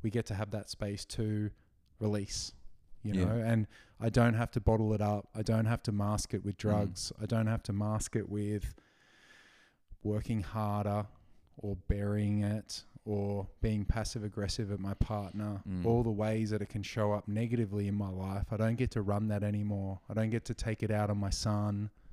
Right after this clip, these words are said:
Speaker 1: you know, or on others that I don't like,
Speaker 2: Yeah.
Speaker 1: or whatever projections I get to put on people. It's like,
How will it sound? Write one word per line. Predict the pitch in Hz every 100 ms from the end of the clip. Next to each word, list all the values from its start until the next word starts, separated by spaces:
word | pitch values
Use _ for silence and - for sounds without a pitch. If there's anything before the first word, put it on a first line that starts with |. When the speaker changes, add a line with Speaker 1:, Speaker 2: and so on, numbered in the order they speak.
| - - -
Speaker 1:
you | 110
know, | 101 101 107 120 127 _ - _
or | 110 107
on | 110
others | 104 107 110 104
that | 117
I | 104
don't | 101 104 98
like, | 92 101 101 104 - - _ - _ -
Speaker 2:
Yeah. | 80 85 113
Speaker 1:
or | 107 101 92 - - _
whatever | 113 117 117
projections | - 110 117 110 - 104 101
I | 104
get | 107
to | -
put | - 113
on | 113 110
people. | 110 101 - 98
It's | -
like, | 104 101 -